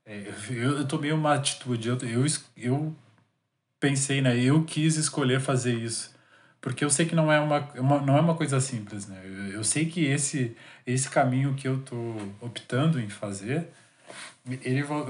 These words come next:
vai ter, sim, consequências. E, e eu acho que, de novo, a gente fica nessa dualidade, às vezes competição, sobre um, um pensamento do, do, dessa,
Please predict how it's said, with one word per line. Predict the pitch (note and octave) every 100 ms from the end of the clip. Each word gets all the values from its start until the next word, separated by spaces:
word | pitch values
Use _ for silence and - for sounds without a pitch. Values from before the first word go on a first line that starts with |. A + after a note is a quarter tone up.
| A#2+
vai | A2+ C#3
ter, | D#3+ D#3+
sim, | - C#3
consequências. | C#3+ C3+ C3+ A#2 A#2 A#2+ A2 - - _ - - - -
E, | C3+ C3+
e |
eu | D#3+ C#3+
acho | D3+ D#3+
que, | E3 D3+
de | C3+
novo, | D#3 D3+ D3 C#3 A#2 G#2
a | G#2+
gente | G#2+ B2 C3 - B2 A2 G2+ G2+ - _
fica | - C#3 C3+ B2+
nessa | A#2+ B2 B2+ A#2 G#2+ G2 - - _ _ _ _
dualidade, | A2+ A#2+ A#2 G2+ G2+ C3+ C#3+ A#2+
às | G2+ G2+
vezes | A2+ A#2 -
competição, | C3 B2 C3 C3+ - A2 C3 E3 D#3+ - _ _ _ _ _ _ _ _ _ -
sobre | - C#3+ C3+ C#3 C#3 C#3 C3+ C3 B2 - -
um, | B2 B2 -
um | C3+
pensamento | D3 C3+ C3 B2 C#3+ E3 G#3 G3 G3 _ _
do, | C3 A2+ A#2 A2 G#2 F#2+ F2 F#2
do, | G2+ G2 F#2 F2 D#2+ _ _ _ _ _ _ - - _ -
dessa, | - A#2 - C3